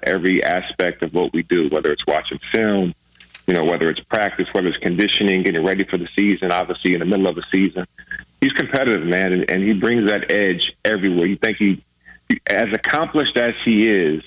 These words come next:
he goes about every day like he hasn't accomplished anything. And I, I think that what makes, that makes him so special. But also,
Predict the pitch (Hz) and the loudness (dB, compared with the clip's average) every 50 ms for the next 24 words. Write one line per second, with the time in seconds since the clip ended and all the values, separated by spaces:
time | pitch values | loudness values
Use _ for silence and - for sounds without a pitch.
0 | - _ _ _ _ _ _ _ _ - - 127 107 120 123 117 113 110 104 107 | -14 _ _ _ _ _ _ _ _ -2 -2 0 2 2 0 0 0 0 0 2
1 | 101 101 107 107 95 110 104 110 104 107 101 101 92 - 104 95 101 98 92 90 | 2 2 2 2 2 0 0 0 0 0 0 0 -2 0 0 0 0 0 -2 -4
2 | 95 90 - - 101 87 85 - 80 - 92 87 82 76 - 69 64 60 62 - | -4 -6 -4 -2 -2 -4 -2 -4 -4 -4 -2 0 -2 -2 -2 -4 -6 -6 -8 -8
3 | - - 78 90 90 - - - 95 - - 104 - - 107 98 - - 104 78 | -4 -2 0 0 0 0 -2 -6 -4 -4 -4 -4 -2 -2 -4 -2 -2 -2 -2 -2
4 | - 101 - - 101 95 87 - _ - - - - - 110 - - - - 185 | -4 -4 -2 -2 -2 -2 -2 -6 _ -6 -6 -4 -2 -2 -2 -2 -2 -2 -2 -2
5 | - - 98 82 - - 110 110 104 - 95 85 - 87 95 107 143 101 - - | -2 -2 -4 -4 -2 -2 -2 0 0 0 -2 -2 0 0 0 0 0 -2 -2 -2
6 | 95 87 82 82 | -2 -2 -2 -4